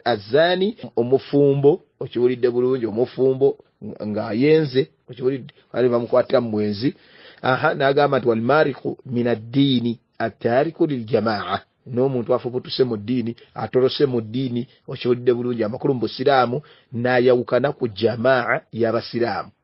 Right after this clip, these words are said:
n'ayawukana ku jamaa y'abasiraamu. Okiwulidde bulungi? N'olwekyo hadisi, hadisi eri mu nnaka mu Bukhari, okiwulidde mu Muslimu, nga bwe tugambye, eh, mu riwaya yayo endala, okiwulidde,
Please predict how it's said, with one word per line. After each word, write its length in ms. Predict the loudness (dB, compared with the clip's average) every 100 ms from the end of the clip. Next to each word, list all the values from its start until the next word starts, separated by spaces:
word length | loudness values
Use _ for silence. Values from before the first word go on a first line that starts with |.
| _
n'ayawukana 500 | -2 0 2 2 -2
ku 100 | -2
jamaa 360 | -4 -2 0 2
y'abasiraamu. 720 | 2 0 -4 -4 -4 -4 -6 -14 -20 -20 -10
Okiwulidde 500 | -4 2 2 2 0
bulungi? 400 | 2 2 2 -2 -16 -20 -12 0
N'olwekyo 320 | 2 2 0
hadisi, 520 | 0 0 0 -4 -8
hadisi 440 | -8 -6 -4 0 0
eri 140 | 0
mu 180 | -2 -4
nnaka 380 | -2 -2 -2 -4
mu 140 | -6
Bukhari, 580 | -8 -2 2 4 2 -4 _ -16
okiwulidde 440 | -4 -2 0 -2
mu 120 | -4
Muslimu, 560 | -4 -4 -4 -4 -4 -6 -2
nga 120 | 0
bwe 100 | 0
tugambye, 500 | 0 0 0 -2 -8 _ -20 -20 -20 -6
eh, 520 | 0 2 4 6 4
mu 100 | 2
riwaya 340 | 2 4 6 8
yayo 360 | 6 6 4
endala, 380 | 4 4 2 0 _ -12
okiwulidde, 560 | -2 0 0 -2 -8